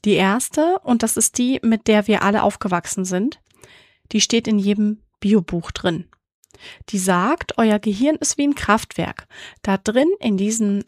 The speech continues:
anderthalb Kilo Masse laufen Milliarden Nervenzellen, die feuern, die verschalten sich und daraus entsteht dann das Bewusstsein.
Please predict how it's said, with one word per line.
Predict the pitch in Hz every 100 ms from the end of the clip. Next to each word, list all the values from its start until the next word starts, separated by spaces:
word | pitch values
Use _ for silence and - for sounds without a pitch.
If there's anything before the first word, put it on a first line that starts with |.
| -
anderthalb | 240 247 208 196 226 -
Kilo | - 208 196
Masse | 180 196 - 240 269 - - - -
laufen | - 233 - 226
Milliarden | 208 202 202 233 254 269 262
Nervenzellen, | 202 226 - 226 - 214 208 208 208 - - -
die | -
feuern, | - - 254 247 220 214 214
die | 208
verschalten | 214 214 - 208 - 220
sich | 208 208 - - -
und | 196 185
daraus | 180 180 185 302 -
entsteht | - 190 - - - 196 262
dann | 302 269 269 285 - _ _
das | 247 -
Bewusstsein. | 269 226 190 - 180 180